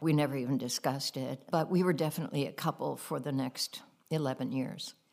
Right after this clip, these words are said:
Before that just broke up, we, we, we just were such different people with different interests and different temperaments. I mean, it was just not a good match anymore. And then I came back to New York, uh, but then is when I began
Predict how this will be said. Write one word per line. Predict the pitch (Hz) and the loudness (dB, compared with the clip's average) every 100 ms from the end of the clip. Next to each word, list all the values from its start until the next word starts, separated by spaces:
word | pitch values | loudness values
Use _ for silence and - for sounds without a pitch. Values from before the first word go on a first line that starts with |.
| - 170 | 0 4
Before | 165 - 143 123 | 4 4 2 2
that | 143 123 127 | 0 -2 -4
just | 127 - - | -8 -8 -8
broke | 123 139 | -6 -4
up, | 135 | -4
we, | 147 | -4
we, | 127 147 127 135 131 | -4 -6 -6 -8 -6
we | 139 139 - _ | -6 -6 -8 _
just | - 131 - - - | -6 -4 -4 -10 -10
were | 135 131 | -8 -6
such | - - 151 139 135 120 | -4 -2 -2 -4 -6 -4
different | 135 - 123 123 | -4 -2 -4 -2
people | 151 127 - 123 | -4 -4 -4 -4
with | 127 127 | -4 -4
different | - 127 127 123 | -6 0 2 4
interests | 131 131 - - - - | 2 0 -6 -6 -4 -4
and | 123 117 135 - - - | -4 -6 -8 -10 -18 -4
different | 151 156 127 127 - - - - | -2 2 2 2 -2 -10 -10 -6
temperaments. | - 165 156 139 127 127 - - - | -2 -2 2 2 4 2 0 -2 -2
I | - 135 | 0 2
mean, | 135 127 | 4 4
it | 135 | 2
was | 156 - _ | -4 -6 _
just | - 123 - | -8 -4 0
not | 120 | 0
a | 131 | -2
good | 135 127 | -4 -2
match | 127 127 120 143 | 2 2 0 -2
anymore. | 123 120 120 123 127 - - - | 0 2 2 0 -4 -14 -12 2
And | 156 156 147 - 165 | 6 6 4 0 -2
then | 127 120 | 0 0
I | 131 | -2
came | - 135 127 143 | -2 0 0 -4
back | 117 123 123 - | -2 -2 -2 -8
to | - | -6
New | 131 139 | 0 2
York, | 170 143 120 | 2 2 0
uh, | 165 | -2
but | 156 151 131 175 | 2 0 0 -4
then | 131 147 165 220 131 135 151 - | -4 4 4 6 4 2 0 -2
is | 135 - | -4 0
when | 143 131 | 2 4
I | 131 | 2
began | 139 135 143 135 135 | 0 -2 0 2 2